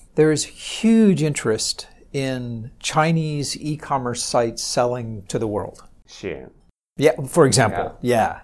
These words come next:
Speaker 1: I mean, they're an ex-,
Speaker 2: They, they
Speaker 1: exceptional example.
Speaker 2: Yeah. Cheap item, fast cycle. <laughs>
Speaker 1: Yeah, they're, they're an exceptional example of that.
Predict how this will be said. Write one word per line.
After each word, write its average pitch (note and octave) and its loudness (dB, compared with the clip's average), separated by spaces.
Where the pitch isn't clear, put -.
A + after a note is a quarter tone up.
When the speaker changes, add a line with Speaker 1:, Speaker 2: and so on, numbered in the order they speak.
Speaker 1:
I B2 -4
mean, B2 -6
they're G#3+ 8
an G#3 6
ex-, - -2
Speaker 2:
They, - -12
they - -4
Speaker 1:
exceptional E3 4
example. G2+ -2
Speaker 2:
Yeah. D#2 -12
Cheap A#2+ -4
item, A2 -2
fast - -2
cycle. - 2
<laughs> - -20
Speaker 1:
Yeah, D#3+ 10
they're, G3+ 12
they're E3 8
an D3+ 4
exceptional C3 2
example F#2+ -4
of F#2 -8
that. F#2+ -4